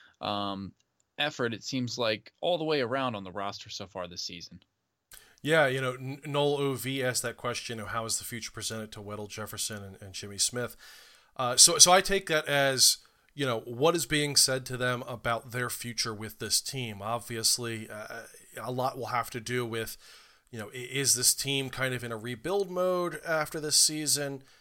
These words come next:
Speaker 2: Uh, is Harbaugh gonna be around? A lot of that type of stuff will, will kind of be, play a, a factor into what's kind of told to them. But that being said is, you know, I think you look at those three guys, potential cuts.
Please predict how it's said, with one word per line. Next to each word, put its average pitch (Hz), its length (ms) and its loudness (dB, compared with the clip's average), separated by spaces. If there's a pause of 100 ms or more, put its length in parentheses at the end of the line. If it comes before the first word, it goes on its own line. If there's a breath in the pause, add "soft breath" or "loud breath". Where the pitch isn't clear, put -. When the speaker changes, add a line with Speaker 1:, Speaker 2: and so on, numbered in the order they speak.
(160 soft breath)
Speaker 2:
Uh, 104 160 -6
is 107 140 -2
Harbaugh 143 440 4
gonna 147 140 -2
be 143 140 -2
around? 139 600 0
A 123 100 -6
lot 156 180 2
of 160 60 -2
that 143 100 0
type 143 180 -6
of 131 80 -4
stuff - 360 -2
will, 113 360 -6
will 110 320 -8
kind 123 220 -8
of 101 80 -10
be, 110 200 -10 (680 soft breath)
play 151 240 2
a, 127 100 2
a 127 360 -2
factor 131 420 2
into 117 160 -6
what's 127 340 0
kind 139 160 -4
of 120 80 -8
told 120 220 -8
to 110 80 -8
them. 139 280 2
But 117 120 -8
that 143 160 2
being 123 200 -4
said 143 260 2
is, 110 180 -6 (380 loud breath)
you 196 60 0
know, 156 60 8
I 147 60 6
think 165 220 -6
you 156 40 0
look 139 160 0
at 131 60 -8
those 131 160 0
three 131 220 -2
guys, 127 460 2
potential 135 420 -2
cuts. - 440 2